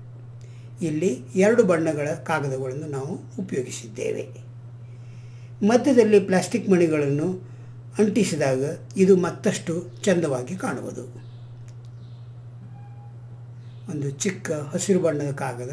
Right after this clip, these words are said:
ಹಾಗೂ ಅದರ ಮೇಲೆ ಪ್ಲಾಸ್ಟಿಕ್ ಮಣಿಗಳನ್ನು ನಾವು ಇಲ್ಲಿ ಗ್ಲೂದಿಂದ ಅಂಟಿಸಿದ್ದೇವೆ. ಹೀಗಾಗಿ ಇದು ಮತ್ತಷ್ಟು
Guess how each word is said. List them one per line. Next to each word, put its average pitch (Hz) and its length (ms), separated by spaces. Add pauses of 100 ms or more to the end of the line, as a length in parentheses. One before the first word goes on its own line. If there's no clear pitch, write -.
(200)
ಹಾಗೂ 147 220
ಅದರ 135 260
ಮೇಲೆ 131 300 (400)
ಪ್ಲಾಸ್ಟಿಕ್ - 440
ಮಣಿಗಳನ್ನು 123 680 (320)
ನಾವು 151 280
ಇಲ್ಲಿ 139 320
ಗ್ಲೂದಿಂದ 156 600
ಅಂಟಿಸಿದ್ದೇವೆ. - 880 (440)
ಹೀಗಾಗಿ 147 500
ಇದು 147 360
ಮತ್ತಷ್ಟು - 540